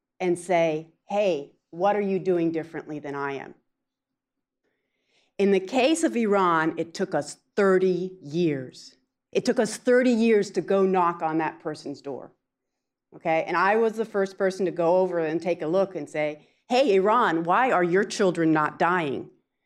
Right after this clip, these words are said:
When here in the United States, twenty to thirty people die every day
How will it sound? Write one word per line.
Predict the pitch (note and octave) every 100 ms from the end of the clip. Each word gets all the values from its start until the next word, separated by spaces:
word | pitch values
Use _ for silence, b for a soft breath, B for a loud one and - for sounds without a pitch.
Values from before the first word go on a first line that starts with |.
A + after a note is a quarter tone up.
| _ _ _
When | F3 F3+
here | A#3+ C#4+
in | A#3+
the | F#3+
United | F3 F3 F#3 F3+
States, | - G#3 F3 E3 -
twenty | - - G#3 B3 C4+ -
to | -
thirty | E3+ E3+ G3+ G#3+ A#3
people | - G#3+ G#3 F#3
die | F3+ D#3+ D3+ D3+ D#3 _ _ -
every | F#3+ F3+ F3+ G3 G3+ G3
day | E3 F#3 E3+ C#3